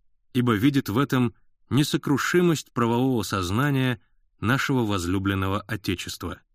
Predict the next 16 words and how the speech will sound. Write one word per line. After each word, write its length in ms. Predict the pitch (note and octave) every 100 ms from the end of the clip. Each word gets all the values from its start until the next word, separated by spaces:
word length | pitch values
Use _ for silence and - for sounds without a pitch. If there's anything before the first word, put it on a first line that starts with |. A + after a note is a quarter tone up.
| _ _ _ _ _ _ -
Майор 440 | F#2+ A2+ E3 D#3+
Волькенштейн 840 | A#2 F3 F3 D#3+ C#3+ - D#3 C#3+ - -
сделал 500 | F#2+ F#2+ E3+ E3 D3
блестящую 720 | A2 G#2+ - A#2+ A2 - A#2
карьеру. 600 | - B2+ G2 F2 D2+ D#3 _ _ _ _ _ _ _ _
Он 180 | C#3 D3+
вступил 420 | - - - D#3+
в 60 | C#3
нацистскую 560 | C#3 - D3 - C3+
партию, 520 | A#2 G3 B3 - E3 - _ _ _ -
участвовал 520 | B2 G3 F3+ D#3+ C#3
в 40 |
составлении 600 | - C3 B2+ A#2 A#2 A2+
законов 500 | G2+ A2 - A2 G2+
против 340 | - G#2+ G#2 F#2
евреев, 560 | F#2+ A2+ D#3+ D3 -